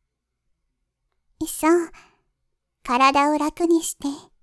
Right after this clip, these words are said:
そのままでいてね。へい。<laughs> そのまま太ももにまたがっ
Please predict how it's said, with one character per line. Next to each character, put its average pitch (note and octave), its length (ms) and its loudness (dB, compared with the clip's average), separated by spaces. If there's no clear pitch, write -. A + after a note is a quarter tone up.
そ E4 200 0
の F4 120 8
ま G4 140 2
ま G#4+ 140 -2
で G#4 120 -2
い C#4 120 -6
て E4 160 -4
ね。 D#4 120 -6
へ E4 60 -8
い。 G4 60 -4
<laughs> - 20 -14
そ - 200 -2
の D4 160 2
ま D#4+ 120 4
ま E4+ 160 2
太 E4+ 280 0
も F4+ 120 8
も F#4 100 6
に F4+ 180 6
ま D4 120 -6
た E4 160 0
が F4 140 6
っ F4+ 40 0